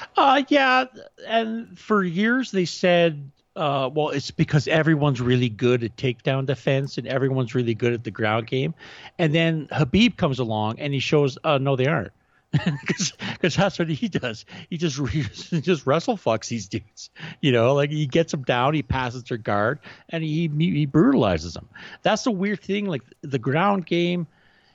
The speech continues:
it's sorta like, uh, no one's innovating, even though, like, the, the phrase is, "Oh, M M A is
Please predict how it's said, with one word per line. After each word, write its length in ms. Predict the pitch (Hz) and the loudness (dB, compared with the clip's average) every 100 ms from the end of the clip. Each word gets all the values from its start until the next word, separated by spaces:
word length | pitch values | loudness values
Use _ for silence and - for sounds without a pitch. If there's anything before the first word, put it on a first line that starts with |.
| _ | _
it's 140 | 185 - | -6 -4
sorta 340 | - 233 240 | 0 2 2
like, 300 | 226 214 190 - - 180 | 4 4 2 -2 -8 -2
uh, 460 | 180 180 170 156 - _ - _ _ _ _ _ _ - | 2 2 2 0 -2 _ -20 _ _ _ _ _ _ -8
no 240 | 156 156 | 0 4
one's 480 | 202 226 214 165 147 | 6 4 2 -2 -6
innovating, 540 | 190 165 139 117 98 92 | -2 0 2 0 0 -4
even 320 | 120 139 165 | -2 0 2
though, 80 | 156 | 2
like, 120 | 139 | 2
the, 320 | 123 107 110 | -2 -4 -2
the 180 | 92 101 | -2 -4
phrase 340 | - 147 135 110 | 0 2 2 2
is, 120 | 92 | 0
"Oh, 240 | 110 101 92 - - | 0 0 -4 -12 -6
M 160 | 113 | -2
M 120 | 127 117 | 0 2
A 100 | |
is 120 | 107 | 0